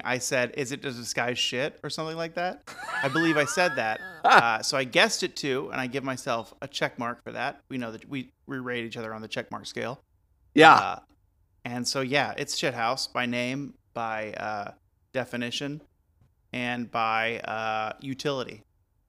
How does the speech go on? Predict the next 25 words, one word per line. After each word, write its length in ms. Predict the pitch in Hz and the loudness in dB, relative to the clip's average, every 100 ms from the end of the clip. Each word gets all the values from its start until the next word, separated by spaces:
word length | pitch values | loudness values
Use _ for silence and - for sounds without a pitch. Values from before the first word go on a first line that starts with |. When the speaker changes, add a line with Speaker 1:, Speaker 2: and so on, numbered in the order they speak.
| - | 2
Speaker 2:
Great. 340 | 135 139 120 - - | 8 10 8 0 0
All 140 | - 156 | 8 12
right, 180 | 185 | 12
everybody, 520 | 185 175 175 180 180 170 | 12 10 10 12 12 8
the 200 | 170 165 | 10 10
official 560 | 156 - 208 - 202 | 8 8 8 10 8
flower 800 | - - 175 175 180 180 180 175 | 8 12 12 12 12 12 12 12
of 260 | 160 165 - | 12 12 10
Tope 280 | 175 175 | 10 10
Suicida 880 | 180 170 160 170 165 151 - 160 160 | 10 10 10 8 10 8 6 6 8
podcast, 1080 | 151 - 143 143 139 143 139 139 135 127 - - | 6 10 12 12 10 10 12 12 12 12 8 -8
Speaker 1:
<laughs> 100 | - | -12
Speaker 2:
the 240 | 151 127 139 | -10 6 6
shithouse 760 | 135 - 151 139 131 127 - | 8 10 10 12 12 12 6
daisy. 640 | 120 120 123 113 120 120 - - - | 6 8 8 8 6 6 4 2 10
It's 200 | 202 - | 10 12
a 80 | |
real 440 | 185 156 165 170 160 | 10 12 12 12 12
thing. 680 | - 160 151 147 139 135 131 _ _ | 8 8 10 12 10 8 4 _ _
Look 340 | 135 143 170 - | 6 12 12 12
it 140 | 151 | 12
up. 380 | 139 135 127 - - - _ - | 12 12 12 8 -18 -20 _ 6
Enjoy 520 | 170 160 170 170 160 | 6 8 12 12 12
it. 140 | 151 | 10
Stop 360 | - 220 269 | 10 12 12